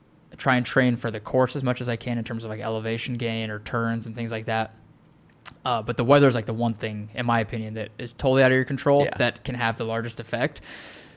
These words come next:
Speaker 1: So I w-, basically won the letter, the weather lottery. Uh, I mean, world record was set that same
Speaker 2: Yeah.
Speaker 1: day too. So I think they can attest to that as well. But, uh, no, I mean, everything went perfectly to plan. I like to set, like, A goal, B goal, C goals going into races, and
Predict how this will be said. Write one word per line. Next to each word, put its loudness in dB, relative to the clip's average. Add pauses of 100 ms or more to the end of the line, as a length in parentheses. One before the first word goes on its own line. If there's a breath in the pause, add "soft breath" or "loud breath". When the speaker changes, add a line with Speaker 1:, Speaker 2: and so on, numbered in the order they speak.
Speaker 1:
So 6
I 2
w-, -4
basically 6
won 8
the 4
letter, 0
the -2
weather 4
lottery. 0 (160)
Uh, -6
I -4
mean, -2 (220)
world 6
record 4
was 2
set 2
that 2
same 6
Speaker 2:
Yeah. 0
Speaker 1:
day 2
too. 0 (100)
So -4
I -2
think -6
they -10
can -10
attest -8
to -8
that -2
as -8
well. 0
But, -2
uh, -2
no, 8
I 10
mean, 6
everything 6
went 2 (520 loud breath)
perfectly 6
to 8
plan. 6
I 8
like 8
to 0
set, 4
like, -4
A 0
goal, 6
B -2
goal, 2
C -4
goals 2
going 2
into 2
races, 2
and -6